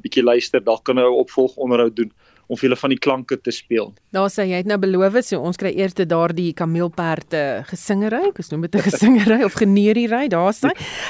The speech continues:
Speaker 2: Eh, wat anders maak jou opgewonde, jy weet, of hoekom is jy so opgewonde om met kameelperde te werk?
Speaker 1: Dis so onontdekte wêreld. Eh, as jy net na die individu kyk en ook waar hulle beweeg en, en hoe grasieus en mense, dis van hulle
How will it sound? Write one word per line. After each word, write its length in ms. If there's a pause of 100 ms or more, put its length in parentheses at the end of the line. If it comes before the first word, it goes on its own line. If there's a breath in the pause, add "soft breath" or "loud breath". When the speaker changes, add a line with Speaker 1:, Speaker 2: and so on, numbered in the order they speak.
Speaker 2:
Eh, 140
wat 120
anders 260
maak 160
jou 100
opgewonde, 840
jy 100
weet, 260
of 180
hoekom 260
is 160
jy 100
so 140
opgewonde 420
om 60
met 120
kameelperde 560
te 120
werk? 320 (1700 loud breath)
Speaker 1:
Dis 300
so 260
onontdekte 840
wêreld. 640
Eh, 280
as 200
jy 80
net 140
na 80
die 100
individu 480
kyk 340
en 100
ook 180
waar 300
hulle 120
beweeg 560
en, 260
en 140
hoe 120
grasieus 840
en 120
mense, 340
dis 160
van 140
hulle 220